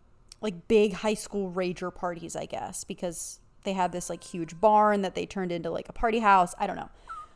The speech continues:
Whatever. So he knew this kid from his hometown, and then they went to the same college, and it came time to, like, find a bunch of roommates for this off-campus house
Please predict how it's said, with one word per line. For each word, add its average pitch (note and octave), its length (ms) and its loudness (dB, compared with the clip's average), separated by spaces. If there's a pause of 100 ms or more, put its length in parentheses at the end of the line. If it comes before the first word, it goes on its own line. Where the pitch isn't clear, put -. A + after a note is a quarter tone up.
(500)
Whatever. A3 640 4 (420)
So A3+ 880 10 (1000)
he B3 800 2 (260)
knew B3+ 180 6
this E4 160 2
kid C#4+ 320 10
from C#4 220 4
his C#4 140 2
hometown, A3 580 6
and G#3+ 120 0
then G3+ 60 2
they G3+ 100 2
went G#3 180 2
to - 40 -10
the A#3+ 60 -8
same B3 200 0
college, G#3 680 6
and F#3+ 340 2
it - 120 -6
came G#3+ 240 -2
time G3 380 2
to, G#3 120 -4
like, F#3 320 -2 (920)
find F#3+ 240 0
a - 20 0
bunch F#3 220 -4
of F#3+ 100 -12
roommates B3+ 420 0
for G#3+ 140 -4
this F#3+ 160 0
off-campus - 540 -2
house F3+ 560 -2